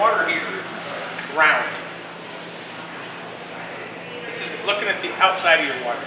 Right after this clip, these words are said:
heater. You're gonna, it's gonna have a square door. You're gonna open up, it's gonna look square. Behind there is a cylinder from six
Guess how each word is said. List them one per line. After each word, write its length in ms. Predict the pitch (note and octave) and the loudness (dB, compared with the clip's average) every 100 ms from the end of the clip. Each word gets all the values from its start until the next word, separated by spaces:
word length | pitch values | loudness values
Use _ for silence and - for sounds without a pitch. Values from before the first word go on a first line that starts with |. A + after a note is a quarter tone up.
| - | -6
heater. 120 | C3+ C4+ C4 - - E3+ | -6 -8 -8 -8 -4 -2
You're 100 | F#3+ | 2
gonna, 160 | F3+ - | 2 2
it's 80 | D#3 G#3 | 0 2
gonna 100 | G3 | 4
have 100 | C#3+ | 2
a 80 | - | 0
square 320 | - F3 D#3+ - C#3+ | -2 2 4 4 0
door. 160 | D3 B2+ | 0 0
You're 140 | - - | 0 0
gonna 160 | D3+ | 2
open 240 | C3 C3 C3+ | 2 0 -2
up, 160 | C3 | -4
it's 160 | - - | -4 -4
gonna 160 | D3 C3 | -4 -2
look 160 | B2+ | -4
square. 400 | - - C#3+ - - - - - - - | -6 -4 -2 -2 -2 -6 -8 -8 -8 -4
Behind 320 | - F#3+ F#3+ F3+ | 2 4 4 2
there 180 | - - | 2 2
is 80 | - | 0
a 60 | - | -2
cylinder 360 | - F3 D3+ - | 2 2 2 -2
from 1300 | - - - - - - - - - - - - - | -4 -6 -6 -6 -6 -6 -6 -6 -6 -6 -8 -8 -4
six 240 | - D#3 | -2 0